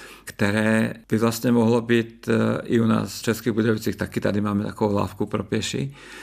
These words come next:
ale tato lávka byla hodně jiná, protože vlastně byla vyřešena jako střešní zahrada. Takže na té cestě z jedné strany kolíště na druhou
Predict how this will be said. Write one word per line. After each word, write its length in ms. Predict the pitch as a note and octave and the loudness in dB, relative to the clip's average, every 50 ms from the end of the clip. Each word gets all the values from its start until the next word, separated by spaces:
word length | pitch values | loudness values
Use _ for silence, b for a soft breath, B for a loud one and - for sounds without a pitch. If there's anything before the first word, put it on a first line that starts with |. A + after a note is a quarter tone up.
| B B B B B B B _ - | B B B B B B B _ -4
ale 160 | - G2+ G2+ | 0 0 0
tato 320 | G2+ G#2 G2+ - - A#2 G#2+ | 0 0 -4 0 0 0 2
lávka 720 | A2 G#2 F#2+ - - - A2+ G#2+ G#2+ G#2+ G#2+ A2 - - - | 2 -2 -4 -6 -8 -4 -2 0 0 2 0 -2 -4 -6 -8
byla 180 | A2 G2+ G2+ G2+ | -6 -4 -4 -2
hodně 340 | F2+ G2+ G#2 G2 A2 A2 G#2 | -2 -2 -2 2 2 2 4
jiná, 560 | G2 G2 G2 G2 G#2 A2+ C#3 D#3 D3+ C#3 C#3 - | 4 2 2 2 2 0 0 -2 -4 -8 -12 -12
protože 360 | - G#2+ - - A2 F#2+ G#2+ | -12 -12 -6 -6 -4 -4 -2
vlastně 320 | G#2+ G#2+ F#2+ - - A2+ G2+ | -4 -4 -6 -4 -4 -2 0
byla 160 | A2 A2 G#2+ | 0 0 0
vyřešena 760 | G2+ G#2 G2 G#2+ G#2 - - A2+ G#2 G#2 G#2 G#2+ A2+ A2 B B B B B B B - | 0 -2 -2 -2 -2 -2 -2 -2 0 2 0 0 -2 -4 B B B B B B B -6
jako 520 | - G2+ G2 - - A#2+ G2+ G2+ A2 A2 - - - | -4 -4 -4 -2 0 0 0 0 -2 -4 -10 -16 -18
střešní 500 | - - - - G2+ G2 - - G#2 F#2 | -18 -12 -8 -6 -4 -4 -4 -4 -4 -4
zahrada. 480 | G2 G2 F#2+ G2+ G2+ G2+ F2+ F2+ F2 B B B B B B B _ | -4 -4 -2 -2 -2 0 -2 -2 -4 B B B B B B B _
Takže 560 | - G2 F2 F2+ F#2+ G2 G#2 G2+ G2+ G2 G2 B B B B - | -4 -4 -2 -2 0 0 2 2 2 0 -4 B B B B -8
na 60 | G2+ | -2
té 140 | - A#2 - | -2 -2 -2
cestě 540 | - - A2 - - - - A#2+ A#2 A2+ G#2 | 0 -2 -2 -2 -2 -4 0 2 2 2 2
z 100 | G2 A2 | 2 2
jedné 260 | G#2+ G#2+ A2 A2 A2 | 2 4 2 0 0
strany 360 | - - - A2 G#2 A2+ A2 | 0 -2 -2 0 2 2 0
kolíště 640 | A2+ G#2+ G#2+ G#2+ A2 G#2+ - - A#2+ A2 G#2 A2+ - - - | 0 0 0 0 0 -2 -4 -2 0 0 0 0 -2 -6 -8
na 60 | - | -10
druhou 600 | G2+ F2+ G#2 G#2 G2+ G2+ A2 A2+ A2+ A#2+ C#3 E3 | -8 -4 -4 -4 -2 -2 0 0 2 2 2 0